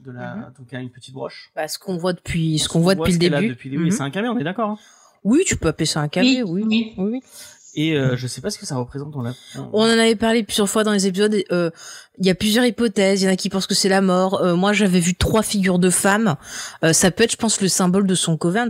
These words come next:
Speaker 2: hein, du coup.
Speaker 1: Ouais, donc. Et, euh, elle va le, le prendre pour, pour le mettre sur elle. Euh,
Speaker 2: Mm.
Speaker 1: du coup, on revient à Wanda, du coup, à Agatha, dans la salle, euh, qui apparemment coupe
Speaker 2: Mm.
Speaker 1: la magie de Agatha parce qu'il y a des runes. Elle dit que c'est
Speaker 2: Oui,
Speaker 1: des runes,
Speaker 2: alors,
Speaker 1: euh,
Speaker 2: il y a une rune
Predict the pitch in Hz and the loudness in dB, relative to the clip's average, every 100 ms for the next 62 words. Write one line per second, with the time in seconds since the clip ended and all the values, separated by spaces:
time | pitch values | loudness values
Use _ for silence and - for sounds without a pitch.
0 | 196 175 170 147 135 131 127 123 _ _ | -2 -4 -2 -4 -4 -4 -6 -10 _ _
1 | - - - 220 196 165 151 143 131 143 | -20 -10 0 4 4 4 2 2 0 0
2 | 135 135 131 127 123 - 151 151 120 113 | 2 2 0 0 -2 -4 -8 -6 -4 -4
3 | 117 110 113 - 120 117 - - - - | -4 -6 -8 -10 -12 -12 -14 -20 -20 -18
4 | 127 127 135 143 160 240 190 202 202 220 | -8 -2 0 -2 -4 -4 -2 -2 -2 -2
5 | 240 - 156 147 160 160 160 147 - 143 | -2 0 0 0 -2 0 -2 -2 -4 -2
6 | 135 135 180 208 151 135 170 156 135 123 | -2 -2 -4 -2 -2 -2 0 0 2 0
7 | 120 120 117 117 113 123 127 147 160 190 | 0 0 -2 -4 -6 -6 -4 -4 -4 -2
8 | 190 180 175 160 170 185 _ _ _ _ | -2 0 -2 -4 -10 -16 _ _ _ _
9 | 147 165 170 165 180 165 - 151 143 139 | -6 -2 -2 -2 -4 -4 -4 0 0 2
10 | 143 226 220 143 170 - 226 254 247 247 | 0 0 0 -2 -4 2 2 2 2 4
11 | 226 131 120 123 127 127 233 202 214 214 | 4 0 -6 -8 -10 -2 4 4 6 4
12 | 202 | 4